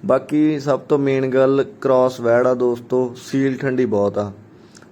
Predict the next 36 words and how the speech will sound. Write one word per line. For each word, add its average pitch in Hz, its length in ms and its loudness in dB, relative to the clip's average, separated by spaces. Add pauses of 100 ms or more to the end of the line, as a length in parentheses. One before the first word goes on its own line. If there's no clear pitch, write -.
(100)
ਆ 123 120 2
ਤੁਹਾਨੂੰ 120 460 -4
ਦਿਖਾਵਾਂਗੇ, 120 560 -2
ਸੀਲ 123 400 -4
ਠੰਡੀ 131 240 -4
ਤਾਂ 127 140 0
ਇੰਨੀ 123 200 -2
ਆ 127 100 -2
ਕਿ 127 160 -2
ਭਾਵੇਂ 123 600 -4 (720)
ਨਿਆਣਾ 127 280 0
ਪਾਉਣ 127 300 -2
ਦੀ 123 100 4
ਵੀ 120 80 -2
ਨਹੀਂ 110 140 -4
ਲੋੜ। 101 260 -2 (220)
ਆ 117 120 -4
ਤੁਸੀਂ 110 340 -10
ਦੇਖ 117 240 -2
ਸਕਦੇ 123 320 0
ਹੋ, 131 40 2
ਪੂਰੀ 143 300 -2
ਫੁੱਲ 127 320 2
ਸੀਲ 123 320 -2
ਠੰਡੀ 127 320 -2
ਆ। 131 180 2 (520)
ਆ 120 120 0
ਬਿਨਾਂ 120 340 0
ਨਿਆਣੇ 120 320 -2
ਤੋਂ 117 180 -2
ਬ-, 110 160 -4
ਭਾਵੇਂ 120 340 -2
ਜਿਵੇਂ 117 260 -2
ਮਰਜ਼ੀ 113 380 -2
ਬੈਠ 107 420 0
ਜਾਓ। 120 240 -2